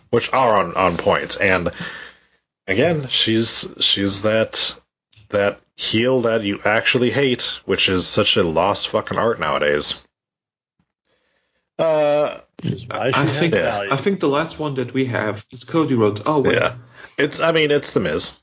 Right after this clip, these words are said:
Speaker 1: but yeah, <laughs> outside of W W E, yeah, it's, it's pretty much that, 'cause, yeah, everyone else is, that, that's, uh, when, when, like, Sal will go back to the nineties and watch things, or I go back to the eighties, and you're just like,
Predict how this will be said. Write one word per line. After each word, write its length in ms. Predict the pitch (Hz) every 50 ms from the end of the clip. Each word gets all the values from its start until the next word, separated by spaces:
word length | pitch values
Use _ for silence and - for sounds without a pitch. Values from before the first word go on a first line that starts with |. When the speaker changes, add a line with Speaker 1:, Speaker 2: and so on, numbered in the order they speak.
| _ _ -
Speaker 1:
but 260 | 113 104 104 - -
yeah, 300 | 120 117 110 113 117 104 - -
<laughs> 140 | 151 135 123 - - - - - 123 - - _ _ _ -
outside 420 | 110 113 117 - - 120 110 107 104
of 80 | 98 92
W 160 | 107 101 101
W 180 | 98 95 95
E, 100 | 98 98
yeah, 440 | 90 90 92 87 85 85 85 82 - - _ -
it's, 360 | 87 82 - - - - - - - - - - - _
it's 80 | - -
pretty 140 | - 101 92
much 140 | 90 - -
that, 200 | 82 73 71 -
'cause, 200 | - 87 78 -
yeah, 140 | 85 78 71 -
everyone 360 | 82 80 80 76 73 73 71
else 280 | 71 69 69 - -
is, 220 | 80 - - - - - - - - - - - - - -
that, 160 | - - -
that's, 320 | 147 147 151 - - -
uh, 380 | - - 139 - - 117 107 - -
when, 520 | 127 127 139 131 123 120 113 104 117 117
when, 200 | 120 123 117 113
like, 260 | 113 113 110 110 -
Sal 320 | - - - 117 110 110 104
will 100 | 107 104
go 140 | 104 104 101
back 280 | 101 98 98 98 -
to 80 | - 98
the 60 | 98
nineties 680 | 95 95 92 92 92 92 92 92 90 87 - - - -
and 200 | 95 92 87 85
watch 260 | 80 82 82 - -
things, 240 | 95 87 87 87 90
or 80 | 85
I 80 | 85 87
go 100 | 87 85
back 220 | 90 92 90 82 -
to 60 | -
the 120 | 87 85
eighties, 440 | 85 82 82 85 80 80 78 - -
and 80 | 87 85
you're 100 | 82 80
just 280 | 76 85 80 - - -
like, 300 | 73 73 71 - -